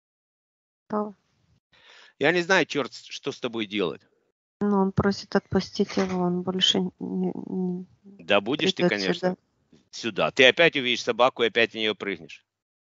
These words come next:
Speaker 1: Не эту.
Speaker 2: Смотри мне, чёрт, если я тебя второй раз встречу в этой биополе собаки, я тебя не знаю, что я с ней, за тебя сделаю.
Speaker 1: Он говорит, что по, по таким вибрациям,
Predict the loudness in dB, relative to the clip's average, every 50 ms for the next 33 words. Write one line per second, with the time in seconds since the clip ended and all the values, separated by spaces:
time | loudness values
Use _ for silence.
0 | _ _ -2 0 2 2 0 -2 -4 -8 -8 -6 -4 -2 -2 0 0 0 0 0
1 | -2 -4 -6 -8 -10 -12 -14 -16 -18 -20 -20 -20 -20 -20 -20 -20 -20 -20 -20 -14
2 | -6 0 0 0 2 2 2 2 2 2 2 0 -2 -2 -4 -2 -2 -2 -2 0
3 | -2 0 2 4 4 6 6 6 4 4 4 4 4 4 4 4 4 4 6 6
4 | 4 4 2 0 -4 -14 -18 -20 -14 -10 -6 -2 -2 -2 -2 -2 -6 -8 -10 -10
5 | -12 -16 -20 -14 -4 2 4 4 4 4 2 -2 -4 -4 -8 -14 _ _ -10 -2
6 | 0 2 2 0 -2 -6 -10 -8 -8 -6 -4 -4 -2 0 2 4 4 2 2 -2
7 | -2 -2 -2 -2 -2 -4 -4 -4 -4 -4 -2 -2 -2 -2 -4 -6 -8 -10 -10 -12
8 | -16 -16 -16 -12 -12 -12 -12 -10 -8 -10 -8 -8 -8 -8 -6 -6 -6 -8 -12 -18
9 | _ _ _ _ _ _ _ _ _ _ _ _ _ _ _ _ _ _ _ _
10 | 2 2 4 4 4 6 6 6 6 4 2 0 -2 -4 -6 -8 -8 -10 -10 _
11 | _ -6 -4 -4 -2 -4 -6 -6 -6 -6 -4 -4 -2 2 2 4 4 4 2 0
12 | -2 -8 -8 -8 -6 -6 -8 -10